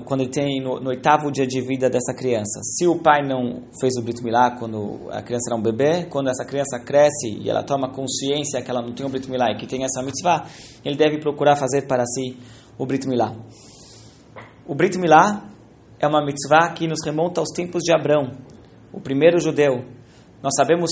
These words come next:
que as mitzvot, os mandamentos foram dados ao povo judeu quando nós recebemos a Torá, que são uns quinhentos ou quatrocentos anos depois de Abrão.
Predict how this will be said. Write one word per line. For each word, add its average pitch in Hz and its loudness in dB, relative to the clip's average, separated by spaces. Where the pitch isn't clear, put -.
que 147 2
as 131 2
mitzvot, 135 4
os 127 -6
mandamentos 131 -2
foram 143 -4
dados 147 0
ao 147 0
povo 135 -4
judeu 131 -2
quando 131 -6
nós 127 -4
recebemos 135 -4
a 131 -2
Torá, 120 0
que 123 -6
são 143 -2
uns 127 -4
quinhentos 139 -6
ou 135 -4
quatrocentos 139 -6
anos 143 -4
depois 143 -2
de 131 -4
Abrão. 120 -4